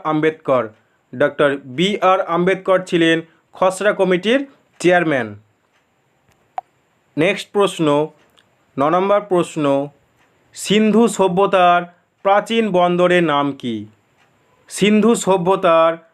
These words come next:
প্রাচীন বন্দরের নাম কি? সঠিক উত্তর হয়ে যাবে অপশন বি, লোথাল। লোথাল হলো সিন্ধু সভ্যতার প্রাচীনতম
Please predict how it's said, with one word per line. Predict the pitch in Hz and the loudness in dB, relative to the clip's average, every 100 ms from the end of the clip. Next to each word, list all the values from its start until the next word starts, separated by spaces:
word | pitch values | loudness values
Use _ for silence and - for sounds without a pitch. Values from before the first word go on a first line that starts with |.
| _ - | _ -2
প্রাচীন | 185 190 220 214 | 0 0 -2 -4
বন্দরের | 180 175 175 175 175 | 0 0 2 2 2
নাম | 165 147 143 | 2 0 -2
কি? | 139 127 110 104 _ _ _ _ _ _ _ _ _ _ _ _ _ _ _ _ _ _ _ _ _ _ _ _ _ _ _ _ _ _ _ _ _ _ _ _ _ _ _ _ _ _ _ _ _ | -6 -8 -10 -12 _ _ _ _ _ _ _ _ _ _ _ _ _ _ _ _ _ _ _ _ _ _ _ _ _ _ _ _ _ _ _ _ _ _ _ _ _ _ _ _ _ _ _ _ _
সঠিক | - 175 196 | -4 -2 -2
উত্তর | 208 214 | 0 0
হয়ে | 196 214 | 2 4
যাবে | 214 185 185 - _ _ - | 4 4 2 -4 _ _ -2
অপশন | 156 180 - 214 208 | 0 0 -2 -2 -2
বি, | 196 196 - _ _ | -4 -6 -12 _ _
লোথাল। | 131 160 170 185 156 113 98 _ _ _ _ - | 0 2 2 0 0 -2 -8 _ _ _ _ -4
লোথাল | 139 156 220 233 | 0 0 0 -2
হলো | 202 190 185 | 0 0 0
সিন্ধু | 180 - 196 214 226 | -2 -6 -4 -2 -2
সভ্যতার | - 185 180 175 170 165 165 _ _ | 0 0 0 2 2 2 -2 _ _
প্রাচীনতম | 175 175 226 208 190 | -2 0 -2 0 0